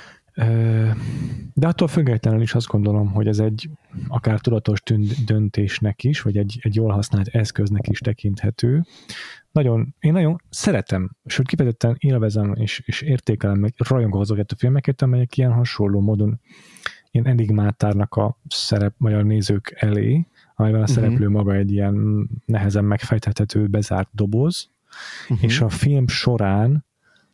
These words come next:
Speaker 1: nagyon apró gesztusokkal, meg aprócska érzelmi kifogadásokkal
Speaker 2: Igen.
Speaker 1: nyilvánul meg a le-, szereplők belső lelki világba. Sokkal jobban tudom ezt a fajta filmkészítést értékelni, mint a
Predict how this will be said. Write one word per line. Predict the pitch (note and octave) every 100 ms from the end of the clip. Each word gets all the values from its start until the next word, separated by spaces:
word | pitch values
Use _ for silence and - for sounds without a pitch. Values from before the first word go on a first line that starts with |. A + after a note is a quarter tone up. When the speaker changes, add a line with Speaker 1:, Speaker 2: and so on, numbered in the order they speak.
| _ _
Speaker 1:
nagyon | A#2+ A#2+ C3 A#2+
apró | A2 G#2 G#2
gesztusokkal, | G2+ A2 - A2+ - G#2 - G#2
meg | F#2+ F#2 - _ -
aprócska | C3 - A#2 G#2 -
érzelmi | A2 A2 G#2+ G#2 G2+
kifogadásokkal | G2+ A#2 G#2+ G#2 G2+ G2+ G#2 G2 - G2+ G2+ G#2+ _ _ _ _ _ _
Speaker 2:
Igen. | - A#2+ A2
Speaker 1:
nyilvánul | B2+ A#2+ A2+ A2 G#2+ G#2
meg | G#2 G#2+ G#2 - -
a | G#2+ B2
le-, | - A2+
szereplők | A2+ G#2 G2+ G#2 G2
belső | G#2+ F#2+ - G2+
lelki | G2 G2 -
világba. | G2 F2+ F2 G2 - G#2+ - - -
Sokkal | - B2+ A2+
jobban | C3 B2 G#2+
tudom | G2 G2 F#2+
ezt | F#2+ -
a |
fajta | - G2 - - F#2+ G2+ _ _
filmkészítést | - G#2 G2 G2+ A2 - F#2+
értékelni, | G#2+ - G2+ - G2
mint | G2 G2+ G2
a | F#2+ F#2+ G2